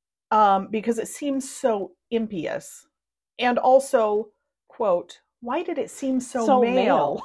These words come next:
Speaker 2: male. <laughs> I said, "Lady, this is the least of your worries right now. You don't even know." <laughs>
Speaker 1: Um, my note here was, "Girl, follow your gut."
Speaker 2: <laughs>
Speaker 1: Okay, so I'm really starting to hate this. Rachel has been the least relatable character for me clear through. I don't like her.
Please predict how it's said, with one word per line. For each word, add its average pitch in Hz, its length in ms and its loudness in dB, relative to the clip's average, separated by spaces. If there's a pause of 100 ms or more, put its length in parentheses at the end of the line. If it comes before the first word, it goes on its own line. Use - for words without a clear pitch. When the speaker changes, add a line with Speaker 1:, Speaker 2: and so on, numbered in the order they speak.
Speaker 2:
male. 262 160 4
<laughs> - 800 0
I 349 120 2
said, 370 200 2
"Lady, 349 300 2
this 392 200 0
is 220 140 -6
the 160 100 0
least 190 280 -6
of 208 80 -8
your 240 100 -2
worries 254 260 -4
right 254 160 0
now. 254 200 2
You 277 100 -6
don't 202 160 -2
even 170 160 -6
know." 196 320 8
<laughs> - 40 -14 (320)
Speaker 1:
Um, 247 400 8
my 254 200 4
note 233 240 6
here 214 220 2
was, 214 240 2
"Girl, 240 280 8
follow 220 380 12
your 196 260 10
gut." 175 480 10
Speaker 2:
<laughs> 277 320 6 (540)
Speaker 1:
Okay, 220 300 4
so 220 120 2
I'm 214 160 6
really 311 320 4
starting 208 480 4
to 214 140 -6
hate 165 320 -4
this. - 360 -8 (840)
Rachel 285 360 4
has 349 160 0
been 247 180 8
the 226 160 0
least 214 400 -4
relatable 262 440 4
character 185 420 0
for - 100 -8
me 175 140 -6
clear 202 280 -4
through. 165 380 -2
I 175 60 -2
don't 208 280 6
like 185 240 8
her. 175 240 4